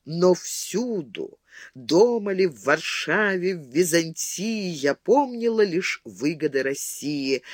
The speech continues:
и знамя то держала высоко. Хоть не у вас я свет увидела впервые, вам громко за меня твердят мои дела. Я больше русская была, чем многие цари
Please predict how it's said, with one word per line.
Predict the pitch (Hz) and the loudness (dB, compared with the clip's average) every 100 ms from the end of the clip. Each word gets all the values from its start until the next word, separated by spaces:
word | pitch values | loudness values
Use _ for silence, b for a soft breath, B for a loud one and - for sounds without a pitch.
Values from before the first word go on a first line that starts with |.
| B B | B B
и | - 180 - | -4 -4 -4
знамя | 151 - 143 156 156 143 135 123 | -4 -4 0 2 4 2 0 -2
то | - 202 269 | 4 4 4
держала | 220 220 175 220 208 196 | 0 -2 2 2 4 2
высоко. | 196 - 180 - 131 101 _ _ B B B B B | 2 0 -6 -2 -2 -2 _ _ B B B B B
Хоть | - 247 - - | 2 2 2 -6
не | 175 220 | -2 0
у | 233 | 0
вас | 208 302 330 - | 2 2 2 -4
я | 170 165 | 2 2
свет | 165 - 143 180 - - | 2 -6 2 2 2 -4
увидела | 165 165 143 156 156 | -2 -2 0 0 0
впервые, | - 165 160 147 165 156 156 B B B | -4 -4 -2 0 0 2 0 B B B
вам | 139 151 202 190 180 | -2 4 4 2 2
громко | 185 214 254 233 - 214 | 6 8 6 0 2 4
за | 226 | 4
меня | 202 202 233 | 2 0 0
твердят | - 185 180 214 226 | 0 0 2 2 2
мои | 214 233 240 | 0 0 0
дела. | 190 294 311 160 127 B B B | 0 0 2 0 -2 B B B
Я | 135 165 185 | 2 4 4
больше | 160 147 285 339 285 - - 214 | 2 2 4 6 2 -2 2 2
русская | 190 208 185 - - 147 147 127 | 2 -2 -4 -10 -2 0 2 0
была, | 131 131 247 320 - B B | 0 0 0 0 -6 B B
чем | - 147 127 | 2 2 2
многие | 131 139 117 120 117 | -2 -4 -2 0 -2
цари | - 120 107 175 262 | -2 -2 -2 -2 -4